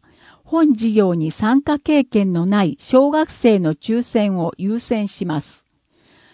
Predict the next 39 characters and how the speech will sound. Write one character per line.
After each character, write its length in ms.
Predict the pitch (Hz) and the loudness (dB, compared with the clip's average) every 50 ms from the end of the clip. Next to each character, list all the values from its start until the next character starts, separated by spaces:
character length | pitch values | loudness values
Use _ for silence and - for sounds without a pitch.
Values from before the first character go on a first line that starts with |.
| _ _ _ | _ _ _
当 220 | - 277 302 311 | 0 2 2 2
選 260 | 311 - 330 302 285 285 | 4 6 8 8 8 8
者 180 | - 214 190 | 6 2 -2
に 140 | 185 180 165 | 0 -2 -2
は 180 | 151 151 - - | -2 -4 -6 -8
七 280 | - - - - 302 277 | -14 -14 -6 -4 0 0
月 300 | 294 302 - - 277 240 | 0 0 2 0 -2 0
十 240 | 247 262 277 285 | 2 2 4 4
一 240 | 285 262 - - 247 | 4 2 4 2 2
日 380 | 240 226 208 - - - - _ _ _ _ | 2 2 0 -4 -12 -16 -16 _ _ _ _
火 180 | - - 214 233 | -6 -2 0 2
曜 220 | 277 320 311 285 | 4 4 2 2
日 140 | 240 202 185 | 2 0 0
ま 120 | 180 175 | 0 -2
で 140 | 175 175 165 | 0 0 0
に 140 | 160 151 147 | 0 0 0
連 220 | 165 180 214 233 | 0 0 0 0
絡 260 | 226 226 208 - - | 2 0 -2 -2 -4
し 160 | - - - 175 | -10 -8 -4 -2
ま 140 | 151 151 | -2 -2
す。 220 | - - - - _ _ _ _ _ _ _ _ _ _ _ _ _ _ _ _ _ | -4 -6 -16 -20 _ _ _ _ _ _ _ _ _ _ _ _ _ _ _ _ _
費 180 | - - 277 277 | -2 2 6 8
用、 280 | 262 220 165 151 - - _ | 8 8 8 4 0 -6 _
一 300 | _ - - - 285 294 | _ -18 -2 0 0 2
人 140 | 247 208 175 | 2 0 0
五 120 | 175 170 | -2 -2
千 360 | 170 - 220 214 208 202 185 | -2 0 -2 0 0 0 -2
円。 240 | 175 165 165 170 - _ _ _ _ _ _ _ _ _ _ _ _ _ _ _ _ _ | -2 -2 -4 -4 -6 _ _ _ _ _ _ _ _ _ _ _ _ _ _ _ _ _
参 320 | - 240 240 269 285 285 | -4 0 2 2 2 2
加 140 | - 320 311 | 2 0 0
者 180 | - - 214 | 2 0 -2
説 320 | 196 - 233 226 - 277 285 | 2 4 2 2 4 2 4
明 220 | 269 269 269 262 | 4 4 4 2
会 280 | - - 220 202 185 160 | 2 2 0 2 2 2
で 160 | 160 151 160 | 2 0 0
集 200 | 170 - - 208 | 0 -2 -2 -2
め 120 | 202 180 | 0 0
ま 160 | 165 160 143 156 | 0 0 0 -2
す。 220 | - - - _ | -4 -6 -20 _